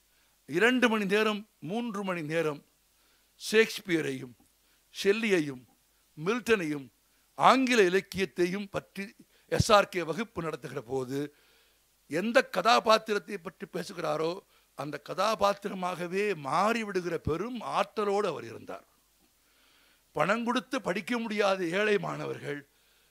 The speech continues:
அவர் வகுப்பு நடத்திய தனிப்பயிற்சி கல்லூரிக்கு வெளியே இருக்கிற கூரைச்சுவருக்கு பின்னே இருந்து பாடம் கேட்ட வரலாறு உண்டு.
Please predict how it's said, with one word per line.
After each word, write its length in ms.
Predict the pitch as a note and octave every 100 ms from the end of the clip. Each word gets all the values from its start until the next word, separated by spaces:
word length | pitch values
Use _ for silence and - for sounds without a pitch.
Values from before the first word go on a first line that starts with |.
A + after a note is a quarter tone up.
| _ _ _ _ _ -
அவர் 200 | E3+ D3+ _
வகுப்பு 560 | - G3+ C4 D4+ - B3+
நடத்திய 400 | A#3 A3 - G#3
தனிப்பயிற்சி 760 | F3+ F#3 B3+ A3+ B3 A3 - G3+ _
கல்லூரிக்கு 800 | - F#3+ A3+ A#3+ G#3+ F3 - E3+ E3+ B2
வெளியே 540 | D#3 G3 A3 A3+ A3 G#3+ G#3
இருக்கிற 380 | F3+ D3+ D#3+ E3+ F3 E3 _ _ _ _ -
கூரைச்சுவருக்கு 800 | A#3 D4 D4 - A#3+ A3 G#3 F#3 -
பின்னே 400 | G#3 G#3+ B3 C4 A#3
இருந்து 500 | A3 B3+ A#3 B3+ F#3
பாடம் 420 | - F3+ A3 G#3
கேட்ட 200 | G3 E3+
வரலாறு 360 | C#3 C#3 C#3+ C#3+
உண்டு. 240 | A2+ G2+